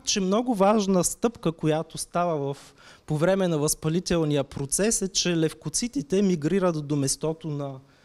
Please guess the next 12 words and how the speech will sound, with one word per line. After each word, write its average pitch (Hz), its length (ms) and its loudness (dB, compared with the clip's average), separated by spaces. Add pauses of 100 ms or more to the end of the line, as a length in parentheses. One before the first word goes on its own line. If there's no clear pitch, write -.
(200)
възпалението 143 1120 -4
и 202 260 2
Н 208 100 0
Ф 208 80 -8
К 196 360 -2
Б 147 140 -6
е 202 120 2
много 180 400 0
важен 156 460 -2
за 131 160 -12
този 127 340 -10
процес. - 680 -10